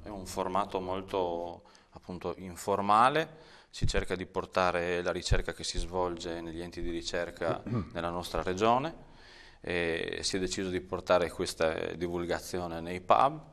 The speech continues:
Speaker 1: dove appunto le persone possono andare per, eh, bere birra e ascoltare magari qualcosa di interessante. A Trieste, appunto, come diceva, è la terza edizione,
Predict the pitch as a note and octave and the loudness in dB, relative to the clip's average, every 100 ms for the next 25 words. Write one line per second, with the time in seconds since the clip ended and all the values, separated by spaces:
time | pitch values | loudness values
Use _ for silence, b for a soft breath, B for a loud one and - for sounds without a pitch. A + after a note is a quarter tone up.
0 | - - E2+ D#2+ - F#2 F2 D#2+ D#2 D#2+ | -18 -6 -4 -4 -6 -10 -6 -8 -6 -8
1 | - E2+ D#2+ E2+ - E2 E2 E2+ D#2+ E2 | -6 -6 -6 -8 -8 -6 -4 -4 -6 -6
2 | E2 A#1 - G1+ - - D#2 E2+ D#2 E2 | -6 -6 -8 -10 -14 -16 -8 -6 -4 -2
3 | G#2 B2 C#2 - F2+ F2+ - E2+ E2+ E2+ | -2 -2 -6 -8 -8 -6 -4 0 0 0
4 | E2 E2 F2 E2 E2 F2 E2 E2 E2 F2 | -4 -8 -6 -8 -8 -8 -6 -8 -6 -6
5 | A2+ - G#2 A#2+ B2+ C#3 b b b b | -4 -2 -2 -2 -10 -14 b b b b
6 | b b b b - F#2+ G#2+ G2 - G2 | b b b b -4 0 0 0 -2 -2
7 | F#2+ G2+ F#2+ F2+ A2 - E2+ F#2 G2+ F2 | -4 -4 -4 -2 -2 2 2 4 4 2
8 | E2 D#2+ D#2+ D#2+ - F2 E2 D#2 E2+ G#2 | 0 0 -2 -4 -2 -2 -2 -6 -6 -8
9 | - G2+ A2 C3+ | -4 -2 -2 -6